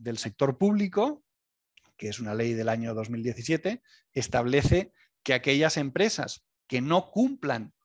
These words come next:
con sus obligaciones, las establecidas en el artículo cuarenta y cinco de la Ley de, de Igualdad Efectiva,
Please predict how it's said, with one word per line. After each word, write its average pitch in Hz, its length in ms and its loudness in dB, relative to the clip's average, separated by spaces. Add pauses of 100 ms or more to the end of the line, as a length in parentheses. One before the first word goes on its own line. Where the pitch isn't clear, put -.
(120)
con 127 180 -2
sus 127 200 -4
obligaciones, 123 960 0 (320)
las 117 180 -6
establecidas 120 720 2
en 139 100 -2
el 135 60 0
artículo 131 460 0
cuarenta 123 340 0
y 113 40 -6
cinco 208 460 -4 (720)
de 127 140 -2
la 117 140 -2
Ley 135 160 4
de, 135 380 2
de 127 160 -2
Igualdad 127 440 0 (360)
Efectiva, 196 720 0